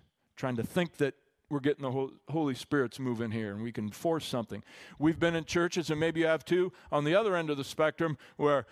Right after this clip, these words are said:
we don't permit anything as far as an expression of worship. Nothing. They have everything, we have order. And over here, maybe we stifle the Holy Spirit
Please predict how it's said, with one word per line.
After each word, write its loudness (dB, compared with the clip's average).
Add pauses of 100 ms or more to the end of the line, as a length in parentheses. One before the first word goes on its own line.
(120)
we 6
don't 2
permit -2
anything 0 (180)
as -4
far 2
as -6
an -4
expression -2
of -6
worship. -4 (280)
Nothing. -2 (1800)
They 4
have 2
everything, 2
we 2
have 0
order. -2 (580)
And 0
over 2
here, 2 (220)
maybe 2
we 0
stifle 0
the -2
Holy -2
Spirit 0